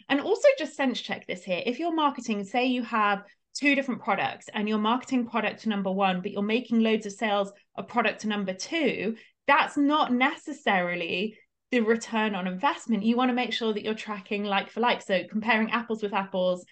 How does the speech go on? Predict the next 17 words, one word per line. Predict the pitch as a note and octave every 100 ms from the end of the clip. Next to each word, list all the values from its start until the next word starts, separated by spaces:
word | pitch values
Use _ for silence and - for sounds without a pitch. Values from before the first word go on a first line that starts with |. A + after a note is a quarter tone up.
| _ _
and | - F#3+ F3+ F3+ F#3 -
bananas | G#3+ G#3+ G#3 G#3
with | G#3 G3
bananas, | F#3+ B3 E4 G3 -
right? | E3+ F#3+
You | A3+
want | B3 B3
to |
make | A#3+ A#3
sure | - A3
that | F#3+
you're | -
actually | G3+ G3+ - G#3
tracking | F#3 - F#3+
the |
right | F3+ - -
thing. | F3+ F#3